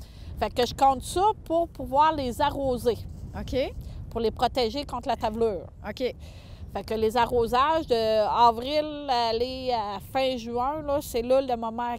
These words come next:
Speaker 1: critique. Si on veut de la belle pomme, il faut arroser.
Speaker 2: Donc ça, c'est des produits chimiques qu'on met dessus pour les protéger, c'est ça ?
Speaker 1: Oui, pour les protéger. Puis aussi, je vais compter les bébites à peu près aux deux, trois jours, certaines périodes, pour pouvoir, euh,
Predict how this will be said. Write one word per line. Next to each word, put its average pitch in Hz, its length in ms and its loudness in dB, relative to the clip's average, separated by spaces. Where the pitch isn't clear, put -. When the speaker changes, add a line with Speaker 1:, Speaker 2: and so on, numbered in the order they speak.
Speaker 1:
critique. - 420 -10
Si - 320 -6
on 254 100 0
veut 233 140 -4
de 247 60 -4
la 233 100 2
belle 214 200 0
pomme, 277 260 2
il 226 100 -8
faut 240 280 0
arroser. 214 500 -4
Speaker 2:
Donc 233 200 -4
ça, 311 120 -6
c'est 277 140 -6
des 247 100 -2
produits 240 380 -4
chimiques 269 680 -6
qu'on 226 140 -6
met 233 160 -4
dessus 233 340 -8
pour 262 440 -2
les 226 120 -6
protéger, 254 600 -8
c'est 285 140 -16
ça ? - 180 -14
Speaker 1:
Oui, 285 180 2
pour 240 100 0
les 254 120 2
protéger. 240 580 0
Puis 262 140 -2
aussi, 349 560 0
je - 140 -6
vais 277 160 8
compter 277 340 0
les 294 140 -4
bébites 269 400 -2
à 294 60 -2
peu 254 120 -2
près - 140 -4
aux 262 160 0
deux, 262 160 -2
trois 240 300 0
jours, 302 300 -4
certaines 240 720 -2
périodes, 226 540 0
pour 277 240 4
pouvoir, 254 720 4
euh, 202 640 4